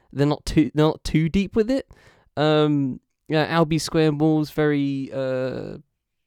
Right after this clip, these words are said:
uh, packed. Uh, Biz is Going Off, obviously, is very packed. Uh, excuse me, and obviously Vapors is as well. But, um, yeah, I, I, I really enjoy this album. I actually really,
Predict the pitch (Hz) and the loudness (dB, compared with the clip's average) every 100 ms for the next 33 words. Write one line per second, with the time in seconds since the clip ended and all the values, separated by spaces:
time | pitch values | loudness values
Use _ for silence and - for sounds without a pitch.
0 | _ - 98 110 92 - - 139 - - | _ -14 -10 -8 -8 -6 -2 -2 -2 -10
1 | - - - - _ - 123 120 113 113 | -12 -10 -12 -18 _ -10 -8 -6 -6 -6
2 | - - 123 127 131 127 131 131 131 139 | -4 0 0 0 0 2 2 0 0 -2
3 | 131 - 139 131 127 135 131 - 139 135 | -4 -4 -4 -4 -2 -2 -2 -2 -2 -2
4 | - - - _ _ _ _ _ - 127 | -6 -20 -20 _ _ _ _ _ -4 -2
5 | 127 165 117 - _ _ - 139 131 131 | -2 -6 -12 -20 _ _ -16 -12 -8 -4
6 | 123 135 127 127 147 151 131 123 123 117 | -4 -4 -4 0 4 4 2 -4 -6 -6
7 | 120 151 127 - - - - _ _ _ | -2 0 0 -4 -20 -20 -20 _ _ _
8 | _ _ _ - 170 151 - 160 160 160 | _ _ _ -2 -2 0 0 0 0 -2
9 | 214 277 202 240 156 214 - 190 180 170 | -4 -2 -2 -2 0 0 2 0 2 0
10 | 147 147 127 - 135 - 135 - 135 156 | 2 2 2 0 -4 -4 -12 -6 -2 0
11 | - 135 127 117 131 139 135 131 127 117 | 0 0 0 -2 0 2 4 2 2 -2